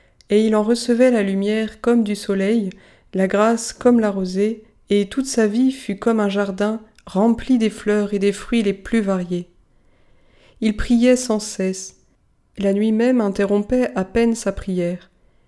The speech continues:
Il disait la Sainte Messe avec un si grand amour pour Jésus que, se souvenant de sa douloureuse passion, très souvent il fondait en larmes et pleurait si longtemps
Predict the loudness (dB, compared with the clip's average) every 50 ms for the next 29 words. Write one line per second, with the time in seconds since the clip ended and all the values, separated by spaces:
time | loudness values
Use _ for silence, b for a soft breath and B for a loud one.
0 | _ _ _ _ _ -6 -6 -4 -2 -2 -2 0 0 2 2 2 2 0 -2 -2
1 | -4 -4 -4 -6 -6 -4 -2 -2 -4 -4 -6 -6 -4 -2 -2 -2 -2 -2 -4 -4
2 | -6 -6 -4 -2 -2 -2 -2 -2 -2 0 0 0 0 -2 -4 -4 -6 -4 -2 -2
3 | -2 -2 -2 -2 -2 -4 -4 B B B B B B B B -8 -6 -6 -4 -4
4 | -4 -4 -2 -2 0 2 2 2 4 4 2 2 0 0 -2 -4 -4 -4 -4 -4
5 | -4 -2 -2 -2 -2 -4 -4 -6 -6 -6 -6 -6 -8 -6 -4 -4 -4 -4 -6 B
6 | B B B B B B -6 -2 -2 -2 0 -2 0 2 2 4 4 2 0 -2
7 | -4 -4 -2 0 0 0 0 0 0 0 0 0 0 0 -2 -2 -2 -4 -4 -4
8 | -2 0 2 0 0 0 -2 -4 -2 -2 0 -2 -4 -4 -4 -4 -4 -4